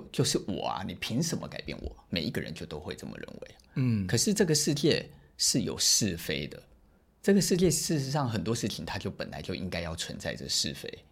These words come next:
Speaker 2: 嗯。
Speaker 1: 可是当教育走到这个阶段，它产生一种似是而非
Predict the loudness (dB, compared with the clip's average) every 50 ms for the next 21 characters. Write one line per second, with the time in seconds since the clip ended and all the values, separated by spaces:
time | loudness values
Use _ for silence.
0 | _ -20 -20 -18 _ -4 -2 0 0 0 0 2 2 4 6 6 6 4 2 -4
1 | -4 0 2 2 4 4 6 6 6 6 6 4 4 2 2 0 0 2 4 4
2 | 4 6 6 4 4 6 4 4 6 6 4 4 4 0 -10 -6 -4 -2 0 2
3 | 2 2 2 2 2 2 2 2 2 0 0 -2 -8 -14 -20 -20 -20 -20 _ _
4 | _ -4 -2 0 2 2 2 2 2 2 2 2 2 2 0 -2 -4 -6 -8 -8
5 | -8 -8 -10 -8 -8 -8 -8 -8 -10